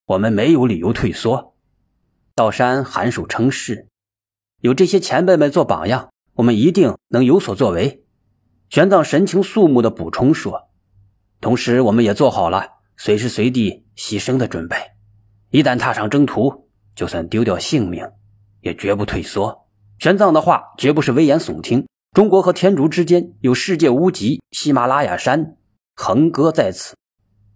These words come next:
在交通不发达的一千多年之前，人们如果走陆路到天竺去，只好绕一个大大的圈子，从长安出发，经过河西走廊，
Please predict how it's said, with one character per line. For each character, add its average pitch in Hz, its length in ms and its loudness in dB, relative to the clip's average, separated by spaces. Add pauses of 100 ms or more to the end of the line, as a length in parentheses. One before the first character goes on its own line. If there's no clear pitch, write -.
(100)
在 139 120 2
交 180 200 2
通 185 160 -2
不 175 80 0
发 165 220 -2
达 147 100 0
的 151 80 0
一 143 120 0
千 160 180 0
多 165 120 2
年 135 160 2
之 151 120 -4
前， 107 400 -4 (160)
人 175 120 4
们 185 100 4
如 185 200 2
果 147 220 2
走 104 240 -2
陆 185 260 2
路 113 160 0
到 101 140 -6
天 185 280 0
竺 92 200 -4
去， - 200 -10 (360)
只 147 160 0
好 87 400 -2 (160)
绕 98 160 2
一 113 100 -2
个 120 80 -2
大 110 220 -6
大 104 120 -6
的 - 120 -12
圈 139 340 -2
子， - 240 -12 (380)
从 156 180 2
长 151 140 0
安 175 160 0
出 185 160 0
发， 180 320 -2 (200)
经 156 200 2
过 127 160 4
河 135 180 0
西 156 100 -4
走 95 220 -4
廊， 78 260 -4